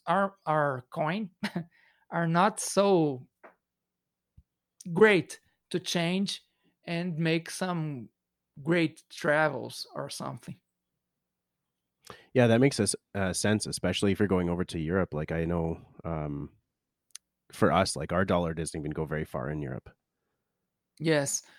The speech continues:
Speaker 1: Yeah, well, our, our coin here is w-, if for one,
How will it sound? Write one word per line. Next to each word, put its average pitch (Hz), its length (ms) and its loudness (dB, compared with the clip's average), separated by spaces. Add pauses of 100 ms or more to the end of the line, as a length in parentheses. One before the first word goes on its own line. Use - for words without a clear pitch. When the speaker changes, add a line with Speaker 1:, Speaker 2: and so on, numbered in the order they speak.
(180)
Speaker 1:
Yeah, 220 200 4
well, 165 420 -2
our, 170 500 6 (460)
our 139 220 -4
coin 170 300 -4
here 165 420 2
is - 280 -12 (480)
w-, - 240 -8
if - 260 -8 (160)
for 156 280 4
one, 233 460 6